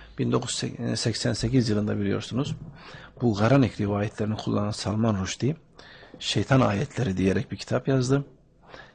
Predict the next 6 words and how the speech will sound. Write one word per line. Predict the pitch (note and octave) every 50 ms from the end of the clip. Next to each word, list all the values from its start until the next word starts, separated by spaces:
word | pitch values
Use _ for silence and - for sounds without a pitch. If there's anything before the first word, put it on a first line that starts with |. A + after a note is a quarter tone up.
| _ -
Yani | A#2 A2 A2 A2 A2 A2 A2+
bu | A2+ A2+
Garanik | B2 A2 A2+ A#2+ B2 A2 - -
rivayetlerindeki | A2 G#2 G#2 G#2 G#2 G#2 - - G#2+ G#2+ G#2 G2+ G2+ G#2 - - G#2+ G#2 F#2 E2 - - - - - - - - -
anlatımları | G2 A2 G#2+ G#2 G#2+ - G#2 G2+ F#2 F2 -
kullandı | - - - G2+ G#2+ A#2 B2 B2 B2 C#3 D3 C#3+